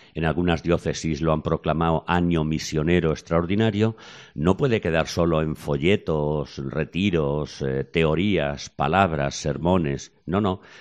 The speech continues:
debe visibilizarse de alguna manera. Entonces, cuando, desde los primeros tiempos,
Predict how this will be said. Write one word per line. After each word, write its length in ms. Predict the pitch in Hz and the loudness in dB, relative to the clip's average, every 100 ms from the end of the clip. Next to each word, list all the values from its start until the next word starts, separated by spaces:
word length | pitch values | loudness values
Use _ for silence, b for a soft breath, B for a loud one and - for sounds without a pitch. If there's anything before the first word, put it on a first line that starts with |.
| B - | B -6
debe 300 | - 101 110 | 0 4 4
visibilizarse 1040 | 87 92 - 82 82 76 107 113 90 82 | 2 0 0 -2 -2 -2 0 -2 -4 -6
de 100 | 71 | -4
alguna 320 | 71 69 71 | -4 -4 -6
manera. 360 | 65 64 58 - _ _ _ | -6 -6 -10 -14 _ _ _
Entonces, 280 | 85 95 | -6 -6
cuando, 1040 | - 87 82 82 82 80 78 73 67 - 60 | -2 0 2 0 2 2 2 0 -4 -8 -10
desde 180 | 65 78 | -8 -4
los 120 | 76 | -4
primeros 420 | - 78 82 80 | -2 0 0 0
tiempos, 480 | - 123 117 76 - | 4 4 4 -4 -6